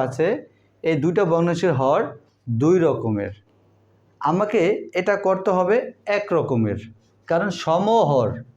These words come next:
সমহর মানে সমান হর করতে হবে। এখানেও যেই হর থাকবে, এ-, এখানেও সেই হর থাকতে হবে। তাহলে এই অঙ্কটা আমরা কিভাবে করব? এই অঙ্কটা করার জন্য প্রথমে আমরা ভগ্নাংশের হরগুলো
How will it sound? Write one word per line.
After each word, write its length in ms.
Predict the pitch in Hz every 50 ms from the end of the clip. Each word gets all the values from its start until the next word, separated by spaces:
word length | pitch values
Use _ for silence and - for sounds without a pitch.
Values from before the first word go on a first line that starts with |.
| _ _ _ _ _ _ -
সমহর 600 | - - 147 147 165 196 220 202 190 208 208 208 208 196
মানে 160 | 185 196 220 214 220 -
সমান 300 | 160 156 170 190 190 180
হর 180 | 151 147 139 131
করতে 280 | 131 151 135 123 127 131
হবে। 240 | 123 117 104 104 104 98 - - _ _ _ _ _ _ -
এখানেও 380 | 170 165 170 196 202 214 220 202
যেই 180 | 165 202 214
হর 180 | 180 175 180 180 180 -
থাকবে, 300 | 202 202 190 196 220 269 403 - - - _ _ _ _ _ _ _ _ _ _ -
এ-, 140 | 220 220 220 220 220 -
এখানেও 340 | 202 196 - 196 196 202 208
সেই 220 | 196 - 180 175 175 147 131 135
হর 140 | 139 135 127 127
থাকতে 300 | - 131 123 123 139 127
হবে। 260 | 110 101 95 98 95 - - _ _ _ _ _ _ _ _ _ _ _ _ _ _ _ _ _ _ -
তাহলে 260 | 185 175 180 185 190 214 - -
এই 140 | 220 240 240
অঙ্কটা 320 | 226 214 185 - 185 - 185
আমরা 200 | 160 151 147 - - - - - - - _ _
কিভাবে 400 | - 170 151 135 147 131 123 131 120 123
করব? 200 | 131 110 101 98 98 95 - - - _ _ _ _ _ _ _ _ _ _
এই 140 | 185 214 240
অঙ্কটা 320 | 262 254 233 - 233 240 226
করার 280 | 226 208 202 208 208 196
জন্য 180 | 180 214 208 208 202 175 190
প্রথমে 320 | 196 196 202 202 214 214
আমরা 260 | 214 202 196 170 151 170 208 - - - - _ _ _ _ _ -
ভগ্নাংশের 580 | 117 131 139 143 156 175 190 202 185 214 208 156 135
হরগুলো 440 | 143 151 165 170 160 165 180 196